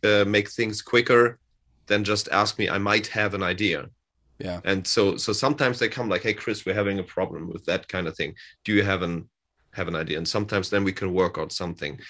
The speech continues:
Speaker 1: because it's making me, sometimes it's making me more nervous when, like, the whole communication on the in-ear at the festival changeover, suddenly you realize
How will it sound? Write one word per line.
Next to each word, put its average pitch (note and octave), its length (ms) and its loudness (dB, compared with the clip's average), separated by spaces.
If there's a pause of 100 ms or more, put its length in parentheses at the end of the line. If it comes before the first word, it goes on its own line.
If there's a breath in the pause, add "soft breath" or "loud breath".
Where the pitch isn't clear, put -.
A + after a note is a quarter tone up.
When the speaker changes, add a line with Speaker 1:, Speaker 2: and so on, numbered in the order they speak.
(360 loud breath)
Speaker 1:
because G#2+ 300 0
it's G2+ 140 -2
making A2+ 380 4
me, G2+ 280 6
sometimes A2 400 -4
it's - 140 -10
making G#2 340 2
me F#2+ 300 0 (300 soft breath)
more G#2 320 6
nervous E2+ 720 0
when, F#2 240 0
like, E2 260 0 (200)
the F#2 180 -2
whole G2+ 240 2
communication G2 880 0
on E2+ 160 -4
the D#2 160 -2
in-ear F2 540 -2 (540 loud breath)
at F2 120 -4
the - 80 -6
festival E2 520 -2
changeover, E2+ 680 -2
suddenly G#2 460 0
you E2+ 160 0
realize F2+ 680 0